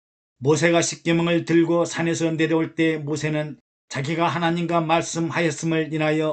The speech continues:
얼굴 꺼풀에 광채가 나나 깨닫지 못하였으며 이스라엘 백성들도 그 광채를 보고 모세에게 가까이 하기를 두려워하였습니다.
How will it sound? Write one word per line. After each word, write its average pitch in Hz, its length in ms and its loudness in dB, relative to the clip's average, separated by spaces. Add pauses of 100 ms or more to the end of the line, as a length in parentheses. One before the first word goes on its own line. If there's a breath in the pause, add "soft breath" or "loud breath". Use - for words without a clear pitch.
얼굴 165 480 2
꺼풀에 160 500 -4
광채가 156 520 -4
나나 151 380 -4
깨닫지 185 500 -8
못하였으며 165 680 -2 (540)
이스라엘 156 440 2
백성들도 156 880 0
그 196 240 0
광채를 170 540 -4
보고 165 300 -2
모세에게 160 720 0
가까이 156 460 -2
하기를 147 500 -4
두려워하였습니다. 143 1080 -4